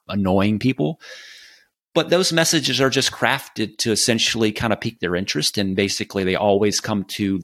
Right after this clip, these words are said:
the request to say, "Let's find fifteen minutes to chat." So in that process, you know, what happens is I've built that pipeline. Now I'm getting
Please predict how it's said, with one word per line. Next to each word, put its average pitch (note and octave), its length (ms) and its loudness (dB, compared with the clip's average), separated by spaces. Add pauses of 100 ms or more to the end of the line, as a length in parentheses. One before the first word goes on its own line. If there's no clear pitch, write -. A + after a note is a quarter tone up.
the F#2+ 140 -4
request - 680 -2 (340)
to - 80 -12
say, A#2 180 2
"Let's B2 240 0
find A2 400 2
fifteen G#2+ 400 -2
minutes F2 260 -4
to - 100 -14
chat." - 260 -4 (1200)
So A2+ 260 4
in B2+ 120 2
that A#2+ 180 0
process, B2 640 0
you G2 80 -2
know, F#2 120 -2
what G2+ 240 0
happens G2+ 440 -2
is G2+ 100 0
I've F#2+ 220 0
built B2 240 2
that G2 180 0
pipeline. F2 640 -4
Now G2 220 -2
I'm F#2 180 -2
getting F#2+ 360 0